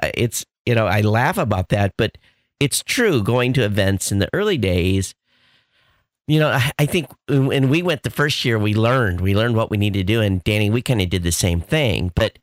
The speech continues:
once you go to the show and you actually produce for those companies,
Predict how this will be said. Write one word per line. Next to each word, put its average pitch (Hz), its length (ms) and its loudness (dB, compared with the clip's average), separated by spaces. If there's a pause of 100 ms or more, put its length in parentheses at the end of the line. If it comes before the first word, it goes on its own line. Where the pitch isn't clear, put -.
(460)
once 160 640 -2
you 147 120 0
go 143 240 0
to 131 80 -2
the 120 80 0
show 123 380 0
and 110 160 2
you 113 260 0
actually 123 460 -2
produce 123 760 -2 (440)
for 131 600 0
those 113 840 0 (500)
companies, 110 680 -2